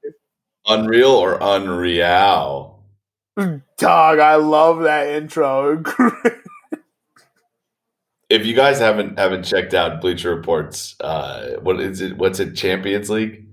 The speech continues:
Speaker 1: It's just called Champions.
Speaker 2: Oh, if you haven't checked it out, it's, I mean, it, it is, Bleacher Report with their animated series is really hitting the mark right now.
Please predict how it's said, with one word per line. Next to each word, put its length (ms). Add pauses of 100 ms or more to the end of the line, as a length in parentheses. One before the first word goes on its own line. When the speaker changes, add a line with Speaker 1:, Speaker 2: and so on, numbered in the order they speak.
Speaker 1:
It's 160
just 180
called 220
Champions. 640 (1080)
Speaker 2:
Oh, 280
if 220
you 140
haven't 240
checked 280
it 60
out, 240
it's, 360
I 80
mean, 180
it, 180
it 160
is, 240 (380)
Bleacher 420
Report 360
with 120
their 160
animated 480
series 440
is 160
really 300
hitting 260
the 80
mark 320
right 180
now. 320